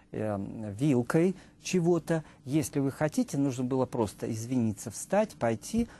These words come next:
в какое-то место, и там уже или зубочисткой, или еще чем-нибудь, э, значит, очистить, э, полость рта. Э, и, э, в-, э, третьих самое, вот вроде,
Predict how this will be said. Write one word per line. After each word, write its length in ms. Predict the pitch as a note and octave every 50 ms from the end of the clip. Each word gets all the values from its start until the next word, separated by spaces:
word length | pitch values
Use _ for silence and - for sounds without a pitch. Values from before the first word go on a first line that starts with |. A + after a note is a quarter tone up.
| - _
в 20 | _
какое-то 420 | - A#2+ - - C3 A2+ - B2
место, 380 | B2+ E3 G#3 A#3 - - - -
и 20 |
там 280 | - - D#3 F3+ F3+ D3+
уже 220 | B2 B2 C3+ C3
или 220 | B2 C#3 D#3 D#3+
зубочисткой, 800 | B2+ G2+ A2+ G#2+ A2+ G#2 G2+ - - G3 G#3 - - - - A#2+
или 100 | A#2 A#2
еще 300 | B2 A#2 - - F3+ F3 - - - - _ -
чем-нибудь, 540 | D3 C#3+ C#3 C3 B2 A#2 C#3+ G3 G3+ - - - - - - -
э, 320 | A2+ A2 A2 G#2+ G#2 G#2
значит, 340 | G#2+ A#2+ A#2 - - C#3 -
очистить, 480 | B2+ B2+ - - F3 D#3+ - - - - _ - - - _
э, 260 | - - A2+ A2+ G#2+ G#2 -
полость 360 | - D3 C#3+ C#3+ C#3 - - - - - _
рта. 500 | - C3 B2 - - - A#2+ G2 E2 - - - - - _ - - - - _
Э, 240 | - A#2+ A#2+ A#2+ - - - -
и, 260 | E3+ G#3+ A#3+ G#3+ -
э, 220 | - C#3 C#3+ D#3 C3+
в-, 220 | - - - -
э, 280 | D#3+ D3+ C#3 C#3 C#3 C3 C3+ - - C#3+ C3 C3 B2 - _
третьих 520 | - D3+ E3 G3 A#3 B3+ B3 - - C#3 -
самое, 680 | - - - D#3 D3 C#3 B2+ A2+ A2 G#2+ G2+ G2+ -
вот 220 | - G#2 A2+ - -
вроде, 440 | A#2+ A#2 D3 F3 D#3+ C3+ C3 B2